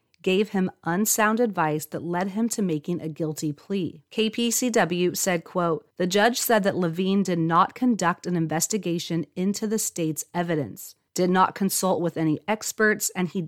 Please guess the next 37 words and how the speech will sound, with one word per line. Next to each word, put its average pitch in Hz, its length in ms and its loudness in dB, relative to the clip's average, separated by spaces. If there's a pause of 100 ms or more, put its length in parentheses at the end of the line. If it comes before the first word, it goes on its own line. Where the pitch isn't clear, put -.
didn't 190 420 -2
visit 160 320 0
the 170 80 -6
scene 160 300 -2
of 143 60 -2
the 147 80 -6
crime. - 580 -2
His 190 180 -4
girlfriend 220 520 2
worked 175 220 -2
for 220 140 0
him 214 240 2
as 175 140 -2
a 175 40 0
paralegal 175 680 0
on 165 160 0
the 160 80 0
case 208 540 -2
and 170 200 -2
developed 175 540 -2
little 185 460 -2
evidence 160 420 0
herself. - 680 -4
And 208 140 4
Levine 208 340 4
indicated 202 580 0
to - 120 -6
his 208 100 0
client 175 520 2
that 160 80 -4
he 233 240 -2
thought 160 340 0
the 175 100 -6
state's 190 440 -2
case 165 340 -4
was 165 160 -2
unassailable," 151 880 -2